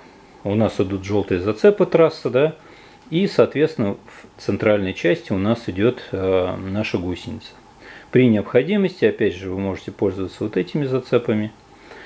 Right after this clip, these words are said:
А, фиолетовая трасса. Фиолетовая трасса точно так же. То есть, <clears throat> а, понятно, что начальные позиции вы не сможете дойти до фиолетовых зацепов, в связи с этим вы пользуетесь жёлтыми.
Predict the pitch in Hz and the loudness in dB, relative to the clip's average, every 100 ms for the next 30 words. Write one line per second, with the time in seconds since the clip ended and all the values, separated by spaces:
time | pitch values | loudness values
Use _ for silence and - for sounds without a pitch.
0 | - - - - - - - - - 127 | -20 -20 -20 -20 -20 -20 -20 -18 2 4
1 | 131 123 - 139 160 - 113 104 104 92 | 4 4 6 6 6 4 2 0 0 -2
2 | - - - - - - - 117 135 180 | -6 -16 -14 -14 -14 -16 -2 2 4 6
3 | 156 139 185 190 - 113 143 135 117 113 | 4 6 6 4 2 -2 -2 0 2 2
4 | 87 87 85 _ _ 110 110 107 - - | 0 -8 -16 _ _ 4 4 4 -6 0
5 | 185 - 180 156 104 - _ - 110 110 | 2 4 4 4 0 -12 _ -2 2 4
6 | 107 104 113 156 175 120 - - 123 98 | 4 4 4 4 2 0 -4 2 2 2
7 | - - - - 107 110 160 143 117 107 | -4 -20 -20 -4 -2 2 4 4 0 0
8 | 113 123 143 - 107 95 92 120 110 101 | 0 0 -2 -6 -2 -2 0 0 2 0
9 | - 120 107 - 95 90 110 110 - - | 2 4 4 0 -8 0 4 4 2 -2
10 | 123 98 104 107 104 - - - 104 107 | 0 0 2 4 6 4 -2 0 2 4
11 | 110 98 95 113 113 226 180 107 - 104 | 2 0 0 0 4 4 4 -6 -8 -8
12 | 110 220 208 120 127 151 143 135 127 113 | -4 -4 -2 0 0 2 4 4 2 -2
13 | 117 104 113 120 - 90 | -4 -2 2 2 2 -6